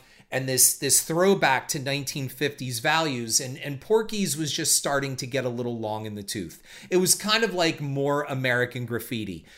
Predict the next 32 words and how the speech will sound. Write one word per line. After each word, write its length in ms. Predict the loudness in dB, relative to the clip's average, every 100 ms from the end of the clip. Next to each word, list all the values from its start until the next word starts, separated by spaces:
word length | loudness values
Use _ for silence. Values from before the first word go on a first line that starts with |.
| -10
Sometimes 1000 | 2 4 4 0 0 2 0 0 0 -2 _
you 140 | -8 -4
can 140 | 0
have 200 | 0 -2
too 220 | -4 -2
much 480 | 0 -2 -2 -4 -2
of 140 | -4 -4
a 60 |
good 260 | 0 -2 -2
thing. 400 | -2 -2 -2 -8 -16 -4
And 100 | 2
I 100 | 2
don't 120 | 2
even 240 | 0 -2 -2
know 200 | -2 0
how 200 | -2 -2
good 340 | -4 -2 -2
of 100 | 0
a 60 | -4
thing 360 | -6 -6 -6
Porky's 500 | -4 -4 -4 -4 -6
was 280 | -6 -4 -4
in 100 | -6
the 60 | -8
first 360 | -6 -6 -6
place. 340 | -8 -10 -8 -8
It 100 | -10
had 220 | -4 -4 -2
its 180 | -4
laughs, 600 | 2 4 4 2 -2 -4 -20 _ _
but 240 | 2 2 4
by 300 | 4 4